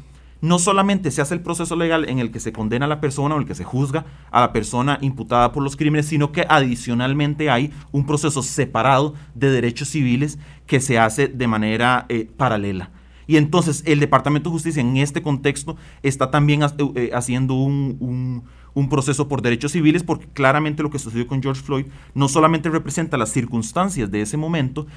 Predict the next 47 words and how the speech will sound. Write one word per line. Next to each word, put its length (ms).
sino 240
una 120
estructura 640
de 120
brutalidad 480
policial 360
en 60
contra 200
de 40
las 60
minorías 360
de 80
Estados 260
Unidos, 240
en, 180
en 80
particular 560
las 120
minorías 480
afrodescendientes, 800
que 260
viene 240
de 80
hace 120
mucho 240
tiempo 260
y 40
que 80
entonces 400
va, 120
va 180
a 40
necesitar 500
un 80
proceso 400
un 100
poco 220
más, 500
eh, 140
más 380
amplio 260
que 100
simplemente 480
el 60
veredicto 440
de 100
un, 220